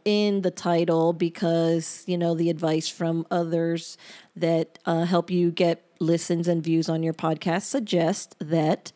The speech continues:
there's a keyword so that people can, if they're searching for divorce and things like that, they can find it. But here's the thing.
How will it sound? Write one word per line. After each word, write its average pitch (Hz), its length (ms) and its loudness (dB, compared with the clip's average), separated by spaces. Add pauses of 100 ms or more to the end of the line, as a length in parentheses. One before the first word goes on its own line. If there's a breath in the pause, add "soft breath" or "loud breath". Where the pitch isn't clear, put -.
there's 185 220 2
a 190 40 0
keyword 196 680 2
so - 460 2
that 175 300 2
people - 300 -2
can, 170 600 0 (320)
if 175 140 -2
they're 165 100 2
searching 165 640 -2
for 170 460 0
divorce 165 680 2
and 160 300 -2
things 160 220 -2
like 165 140 0
that, 160 180 -2
they 165 80 2
can 185 160 -2
find 180 260 0
it. - 100 -10 (320 loud breath)
But 320 120 0
here's 339 440 0
the 262 120 -2
thing. - 380 -4